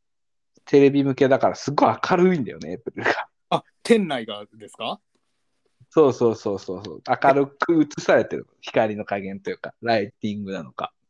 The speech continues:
Speaker 2: あー。
Speaker 1: さ、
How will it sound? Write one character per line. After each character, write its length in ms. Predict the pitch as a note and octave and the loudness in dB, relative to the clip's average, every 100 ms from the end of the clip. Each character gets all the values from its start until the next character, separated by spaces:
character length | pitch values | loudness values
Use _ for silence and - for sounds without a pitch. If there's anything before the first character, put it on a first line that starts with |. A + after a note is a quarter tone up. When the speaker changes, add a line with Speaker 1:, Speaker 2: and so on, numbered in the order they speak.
| _ | _
Speaker 2:
あ 40 | C3 | -10
ー。 1500 | B2+ C3 C3 C3+ C3+ C3+ C3+ C3+ C3 C3 B2+ B2 A#2+ A2+ - _ _ _ - - | -8 -6 -6 -4 -4 -4 -4 -4 -4 -4 -4 -4 -6 -8 -18 _ _ _ -6 -2
Speaker 1:
さ、 380 | G#3 F#3+ - - | 4 4 4 -2